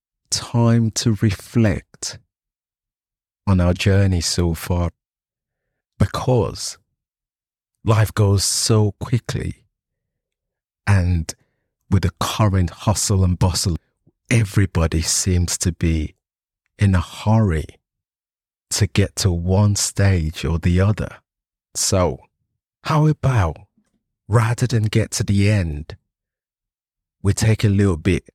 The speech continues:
of time to slow down? We're so much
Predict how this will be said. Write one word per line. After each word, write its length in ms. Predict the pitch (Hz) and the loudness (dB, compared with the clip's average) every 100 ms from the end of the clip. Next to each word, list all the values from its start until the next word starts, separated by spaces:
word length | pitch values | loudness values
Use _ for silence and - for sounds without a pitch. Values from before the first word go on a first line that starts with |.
| - | -12
of 200 | 92 - | -10 -6
time 580 | - - 117 110 98 80 | -4 -2 0 2 2 -2
to 220 | - 85 | -4 -2
slow 800 | - - 80 82 82 87 90 - _ _ _ _ _ _ | -2 0 2 2 2 0 -2 -8 _ _ _ _ _ _
down? 640 | 87 90 87 69 67 - _ _ _ _ _ _ _ _ _ _ _ _ _ _ _ _ | 0 0 -2 -4 -10 -16 _ _ _ _ _ _ _ _ _ _ _ _ _ _ _ _
We're 160 | - 95 | -2 0
so 680 | 98 - - - 120 120 123 | 0 -2 -2 0 2 4 2
much 720 | 117 117 123 - - - | 2 2 2 -2 -8 -10